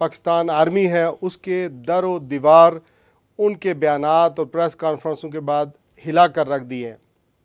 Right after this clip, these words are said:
सवाल ये पैदा होता है कि क्या पाकिस्तान की जो मौजूदा गवर्नमेंट है, यानी पीपल्स पार्टी की गवर्नमेंट है, क्या वो इन हालात में सस्टेन कर सकेगी या नहीं?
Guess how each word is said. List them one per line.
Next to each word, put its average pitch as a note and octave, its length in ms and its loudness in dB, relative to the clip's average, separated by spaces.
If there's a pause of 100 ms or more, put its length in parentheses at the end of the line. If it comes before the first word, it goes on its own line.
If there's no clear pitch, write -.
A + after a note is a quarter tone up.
(120)
सवाल G3 380 4
ये G3+ 120 -2
पैदा F#3+ 300 -2
होता F3+ 400 -2
है F3 100 -4
कि D#3 120 -18
क्या E3+ 380 2 (1080)
पाकिस्तान F3+ 800 -2
की G3 600 -12 (240)
जो D#3+ 220 -8
मौजूदा E3 880 -4
गवर्नमेंट E3+ 600 -2
है, D3+ 500 -2
यानी D3+ 180 -8
पीपल्स D#3 300 -10
पार्टी D#3 300 -4
की D#3+ 120 -10
गवर्नमेंट D#3 460 -6
है, D3+ 160 -4
क्या G3 380 2
वो F3 540 -4 (320)
इन G#3+ 160 -2
हालात D#3 560 2
में D#3+ 420 -2 (460)
सस्टेन E3 720 -2 (300)
कर F#3+ 120 2
सकेगी E3+ 760 -6
या E3 140 0
नहीं? C3+ 220 -4